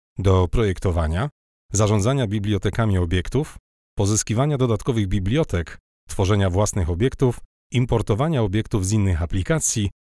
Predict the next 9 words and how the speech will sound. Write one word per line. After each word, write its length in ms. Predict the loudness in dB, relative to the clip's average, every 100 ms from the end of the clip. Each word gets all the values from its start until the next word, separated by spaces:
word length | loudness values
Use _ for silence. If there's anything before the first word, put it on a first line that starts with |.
| _
oraz 340 | 0 2 0 -2
ich 140 | -4
programowania 720 | 0 0 2 2 2 2 2
z 80 | 0
użyciem 380 | 0 -2 0 0
języka 480 | 2 0 0 0 0
G 220 | 0 0
D 140 | 0 -2
L. 360 | -6 -6 -6